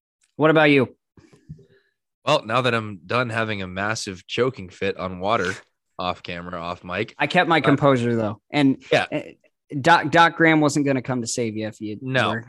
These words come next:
Speaker 2: I'm,
Speaker 1: having
Speaker 2: I'm
Speaker 1: some
Speaker 2: just
Speaker 1: trouble.
Speaker 2: glad that my microphone has a mute button because I felt the coughing fit
Speaker 1: <laughs>
Speaker 2: after drinking water coming on,
Speaker 1: Yeah.
Speaker 2: and I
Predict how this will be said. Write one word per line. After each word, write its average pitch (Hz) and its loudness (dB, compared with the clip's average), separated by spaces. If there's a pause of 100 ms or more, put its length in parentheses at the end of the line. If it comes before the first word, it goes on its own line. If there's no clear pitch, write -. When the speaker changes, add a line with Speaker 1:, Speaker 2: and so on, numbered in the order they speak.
(120)
Speaker 2:
I'm, 123 2
Speaker 1:
having 117 0
Speaker 2:
I'm 127 4
Speaker 1:
some 120 0
Speaker 2:
just 127 -4
Speaker 1:
trouble. 123 -20
Speaker 2:
glad 127 0
that 113 0
my 110 -2
microphone 101 -6
has 92 -6 (100)
a 90 -8
mute 98 -6
button 85 -10
because 87 -10 (140)
I 101 -4
felt 113 -4
the - -14
coughing 113 -2
fit 107 -2
Speaker 1:
<laughs> 156 -2
Speaker 2:
after 104 -8
drinking 104 -8
water 101 0
coming 92 -8
on, 92 0
Speaker 1:
Yeah. 170 4
Speaker 2:
and 170 -2
I 85 -6